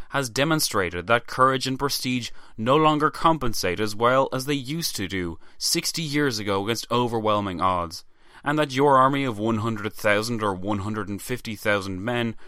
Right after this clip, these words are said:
would be utterly powerless before the hosts that now stand arrayed and disciplined on the continent of Europe. Should this calamity befall, should this trouble for your existence arise, think you that it is upon inanimate sword and bayonet,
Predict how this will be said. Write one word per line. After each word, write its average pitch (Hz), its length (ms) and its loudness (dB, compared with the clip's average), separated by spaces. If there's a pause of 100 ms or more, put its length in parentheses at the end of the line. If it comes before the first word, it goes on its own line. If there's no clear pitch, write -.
(440)
would 160 140 -2
be 170 140 8
utterly 175 320 4
powerless 156 600 10
before 107 340 -4
the 101 120 2
hosts 98 440 -4
that 107 140 -4
now 101 180 0
stand 104 460 2
arrayed 98 360 0
and 98 180 -4
disciplined 95 600 -4
on 87 140 -6
the 85 100 -10
continent 90 640 -2
of 87 120 -8
Europe. 85 440 -4 (540)
Should 202 180 -2
this 190 160 -4
calamity 131 560 0
befall, 113 680 2 (360)
should 165 240 -2
this 147 200 0 (200)
trouble 127 280 -2
for 120 140 -6
your 117 120 0
existence 107 500 -4
arise, 113 520 2 (360)
think 143 500 -2
you 117 380 0 (220)
that 135 120 -4
it 139 180 -10
is 143 320 0
upon 131 300 0
inanimate 139 480 -2
sword 120 380 2
and 107 160 -2
bayonet, 110 480 0